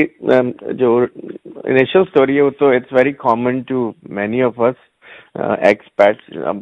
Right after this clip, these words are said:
اب تو یہاں پہ پا-، ہم امریکن ہیں، تو میں as a student آیا تھا، لیکن you know، even جب میں پاکستان میں تھا، تھوڑا، وہ تو بہت ہی چھوٹی عمر میں تھی،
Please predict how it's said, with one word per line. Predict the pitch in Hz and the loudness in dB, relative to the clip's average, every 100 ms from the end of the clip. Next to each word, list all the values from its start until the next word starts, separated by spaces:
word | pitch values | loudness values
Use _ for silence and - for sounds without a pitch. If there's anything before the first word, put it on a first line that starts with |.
| - | -10
اب | 104 - | -12 -6
تو | 113 | -4
یہاں | 110 107 | -4 -4
پہ | - | -6
پا-، | 110 - - | -4 -2 -2
ہم | 110 107 | -4 -4
امریکن | 104 104 113 127 113 | 0 -2 0 0 -2
ہیں، | 120 _ - - - - | -4 _ -20 -20 -20 0
تو | 120 120 120 - - - 143 | 2 4 4 0 -6 -2 2
میں | 139 143 | 4 6
as | 139 135 | 4 2
a | 143 - | -2 -4
student | 143 165 196 160 | -2 0 2 4
آیا | 135 | 4
تھا، | 151 190 | 2 -2
لیکن | 180 185 165 - | -4 -6 -6 -6
you | 147 | -4
know، | 151 151 147 | -2 -2 -2
even | 165 160 151 | -2 -2 -4
جب | 139 | -2
میں | 143 139 | -2 -2
پاکستان | - 120 120 - 117 113 | 0 -2 -4 -6 -4 -2
میں | 117 117 | -2 -4
تھا، | - 120 117 113 | 0 2 4 2
تھوڑا، | - _ _ 123 110 110 - - | 0 _ _ 2 4 2 0 -12
وہ | - 107 113 | -6 -4 -2
تو | 110 | -2
بہت | 104 113 127 | 0 0 0
ہی | 120 | -6
چھوٹی | - 113 151 | -6 0 2
عمر | 139 117 | 2 2
میں | 113 | 0
تھی، | 104 120 | -2 -4